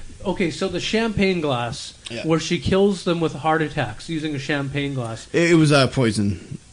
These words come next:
Speaker 1: What? What do you mean? Oh, they drank? Oh, I didn't. Okay, <laughs> 'cause she was playing the champagne glass like a fucking
Speaker 2: N-,
Speaker 1: running
Speaker 2: no,
Speaker 1: her
Speaker 2: no,
Speaker 1: finger
Speaker 2: no.
Speaker 1: around it, and then they started having heart attacks. I was like, "What the fuck is
Speaker 2: No.
Speaker 1: this?"
Speaker 2: <laughs> What, so you think she is
Speaker 1: Some
Speaker 2: sound
Speaker 1: sort of
Speaker 2: manipulation
Speaker 1: ancient
Speaker 2: to
Speaker 1: Chinese
Speaker 2: No,
Speaker 1: fucking
Speaker 2: no,
Speaker 1: glass
Speaker 2: it,
Speaker 1: trick?
Speaker 2: it was poison.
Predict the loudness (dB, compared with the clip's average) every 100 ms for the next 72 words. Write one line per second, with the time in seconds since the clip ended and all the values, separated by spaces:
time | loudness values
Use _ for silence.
0 | -14 -2 -2 -2 -10 -4 -2 -2 -4 -6
1 | -6 -4 -2 0 0 0 0 0 0 -4
2 | -2 0 0 -4 -4 -4 -4 -6 -14 -20
3 | -16 -6 -4 -2 -2 2 2 4 4 4
4 | 4 4 6 4 2 2 2 4 2 4
5 | 2 4 2 4 2 2 2 -2 0 -4
6 | 0 -2 2 0 0 -4 -8 -12 -8 -2
7 | 2 4 4 4 4 4 4 4 2 0
8 | -4 -8 -2 0 2 2 4 4 4 2
9 | 4 2 2 2 0 2 0 -2 -6 -14
10 | -4 -2 0 -2 0 0 2 4 4 2
11 | -2 2 4 4 0 4 4 8 8 8
12 | 8 8 8 8 6 6 6 8 8 8
13 | 8 8 8 8 6 4 2 2 2 2
14 | 2 6 8 8 8 6 6 6 6 4
15 | 0 0 0 0 4 4 4 4 4 4
16 | 4 2